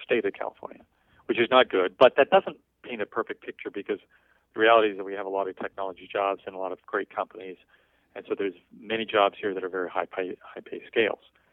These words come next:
However, when companies like Amazon come into town, um,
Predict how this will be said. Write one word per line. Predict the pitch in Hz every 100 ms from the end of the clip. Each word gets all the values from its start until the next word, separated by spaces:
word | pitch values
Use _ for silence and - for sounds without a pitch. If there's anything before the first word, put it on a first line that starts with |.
| _ _
However, | - 110 127 107 90 - _ _ _ _ _
when | 117
companies | 104 127 123 117 104
like | 101
Amazon | 107 110 107 104 98 92
come | 104 98
into | 95 - 101 -
town, | 113 104 98 95 _ _ _ _ _ _ _ _
um, | 98 92 90